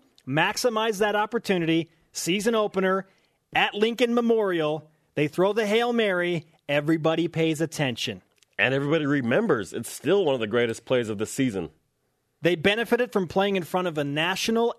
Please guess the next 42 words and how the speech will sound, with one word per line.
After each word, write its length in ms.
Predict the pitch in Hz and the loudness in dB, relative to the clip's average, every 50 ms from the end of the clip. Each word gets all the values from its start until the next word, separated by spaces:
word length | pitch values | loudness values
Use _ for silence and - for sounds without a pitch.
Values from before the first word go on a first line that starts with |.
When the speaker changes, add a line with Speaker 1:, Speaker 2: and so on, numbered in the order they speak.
| - | 0
Speaker 1:
A 260 | 180 190 214 240 240 | 2 2 2 2 0
B 220 | 202 202 233 233 226 | -2 0 0 -2 -2
C 320 | - - - 214 214 208 | -2 -2 -2 0 0 0
audience. 540 | 160 175 180 185 185 185 160 127 110 - - | 2 0 0 0 0 -2 -2 -4 -4 -4 -2
Then 220 | - 190 240 254 | 0 0 0 0
B 180 | 208 240 262 262 | -2 0 0 2
Y 200 | 254 247 233 220 | 2 2 2 0
U, 220 | 208 208 202 214 202 | 0 0 0 0 2
with 240 | 175 185 208 208 - | 2 2 2 2 2
that 200 | 247 240 220 233 | 0 0 0 0
momentum, 640 | 233 233 233 247 262 262 - - 175 156 165 185 - _ _ - _ _ _ - | 0 0 0 0 -2 -2 -2 -2 0 0 0 -2 -6 _ _ -20 _ _ _ -2
beats 240 | 180 180 170 - 160 | 0 0 0 -2 -2
Boise 480 | 131 - 170 190 226 220 - - 233 | 0 0 2 2 0 0 0 -2 -2
State 420 | 208 - - - 240 220 202 196 - | -2 0 0 0 0 0 0 -2 -4
on 220 | - 165 175 175 | -4 -2 -2 0
E 140 | 175 175 165 | 0 0 0
S 160 | 160 156 - | 0 -2 -2
P 220 | - - 170 156 147 | -4 -2 0 0 0
N 160 | 143 156 165 | 0 -2 -4
in 240 | - 151 170 190 196 | -4 -4 -4 -2 0
dramatic 480 | 156 190 185 175 165 156 156 165 160 - | 0 0 2 2 2 0 0 -2 -4 -2
fashion, 540 | - 160 151 160 160 - 180 185 185 185 - _ _ - _ _ - | 0 0 0 0 0 -2 -2 0 -2 -2 -6 _ _ -20 _ _ -2
and 240 | 156 180 180 180 151 | 0 0 0 0 0
they 180 | 180 185 175 | 0 0 0
get 300 | 160 131 156 170 170 151 127 | 0 0 0 0 0 0 -2
ranked. 540 | 127 143 156 156 151 131 101 - - - - _ _ | 0 0 0 0 0 -2 -6 -12 -16 -18 -18 _ _
Everybody's 600 | - 147 165 165 175 175 160 175 175 175 170 - | -2 -2 0 0 0 0 2 2 2 0 0 -2
talking 340 | - 190 180 170 - - 185 | 0 0 0 0 -2 -4 -2
about 260 | 165 151 165 165 156 | 0 0 0 -2 -2
the 80 | - 151 | -4 -4
freshman 400 | - 180 170 170 - - 170 160 | 0 0 0 0 0 -4 -6 -4
quarterback, 500 | - 175 175 170 165 151 156 151 147 - | -2 0 0 0 0 0 -2 -2 -2 -4
Tanner 280 | - 160 156 156 156 | -6 -4 -4 -2 -2
Mangum. 300 | 151 151 143 131 113 104 | -2 0 -2 -2 -4 -6
B 180 | 101 123 139 156 | -4 -2 -2 0
Y 180 | 160 156 156 160 | 0 0 0 0
U's 200 | 156 165 151 - | 0 -2 -4 -6
two 260 | - - 175 180 170 | -4 -4 -2 0 0
and 80 | 160 | 2
oh. 180 | 160 151 135 120 | 2 0 0 0
They're 220 | 113 147 156 165 | 0 0 0 0
rolling, 540 | 156 151 175 185 190 185 175 175 175 180 160 | 0 0 0 0 0 0 0 -2 -2 -4 -4